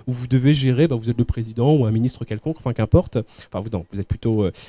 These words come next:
euh, vous êtes plutôt Premier ministre pour le coup, puisque vous gérez le gouvernement. Et, euh,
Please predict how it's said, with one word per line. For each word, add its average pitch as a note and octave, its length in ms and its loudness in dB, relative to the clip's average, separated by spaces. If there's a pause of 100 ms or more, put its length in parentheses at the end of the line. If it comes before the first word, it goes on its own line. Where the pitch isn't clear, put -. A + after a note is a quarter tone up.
(240)
euh, F#2+ 400 -4
vous G#2 160 -2
êtes - 80 -6
plutôt - 240 -2
Premier A2 240 4
ministre B2+ 380 -2
pour A2 140 0
le G#2+ 60 2
coup, C4 160 0
puisque - 220 -10
vous A2 80 2
gérez G#2+ 180 -2
le G2+ 60 -4
gouvernement. G#2+ 440 -4 (800)
Et, F#3 220 10
euh, C3 520 8